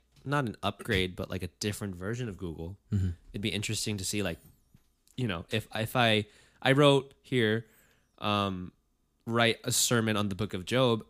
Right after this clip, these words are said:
Speaker 1: but if I went into, like, more of a question of, um, "Write a," I don't know, like, 'cause you can actually give it, like, pretty good length requirements, be like, "Write a, like, one hour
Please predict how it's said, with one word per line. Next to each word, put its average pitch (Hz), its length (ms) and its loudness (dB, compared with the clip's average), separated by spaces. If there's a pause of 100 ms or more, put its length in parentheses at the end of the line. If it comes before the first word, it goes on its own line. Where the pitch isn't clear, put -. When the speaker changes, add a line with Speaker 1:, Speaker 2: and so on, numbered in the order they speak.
Speaker 1:
but 110 220 0
if 113 120 -6
I 113 140 2
went 110 320 0
into, 107 640 0
like, 95 280 -2
more 110 160 0
of 104 80 0
a 104 40 -4
question 104 380 -2
of, 98 220 -2 (480)
um, 98 320 0 (100)
"Write 107 480 2
a," 101 540 2 (500)
I 98 100 -4
don't 90 120 -4
know, 78 320 -8
like, 120 160 2
'cause 139 220 2
you 143 100 4
can 254 180 0
actually 131 340 2
give 110 220 0
it, 113 160 0
like, 87 240 -6 (140)
pretty 147 240 4
good 98 200 0
length 82 320 -6 (180)
requirements, 120 500 -2
be 107 120 -4
like, 90 160 -2 (440)
"Write 110 360 4
a, 107 460 2 (160)
like, 98 120 -8
one 110 580 0
hour 95 640 -2